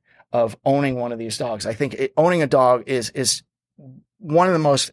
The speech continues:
important responsibilities that you can have, because they can't advocate for themselves. They can't speak for themselves.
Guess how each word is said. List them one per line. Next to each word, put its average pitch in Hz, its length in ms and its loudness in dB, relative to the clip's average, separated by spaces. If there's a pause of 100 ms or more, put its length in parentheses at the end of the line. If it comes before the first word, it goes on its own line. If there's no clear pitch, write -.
important 143 520 2
responsibilities 117 960 -2 (560)
that 123 160 0
you 131 80 -8
can 123 140 -6
have, 113 180 -2
because 123 260 -2
they 135 80 2
can't 156 380 0 (140)
advocate 131 500 0
for 143 80 -2
themselves. 127 540 0 (160)
They 131 100 -4
can't 139 300 -2
speak - 320 -2
for 117 100 -6
themselves. 104 540 -6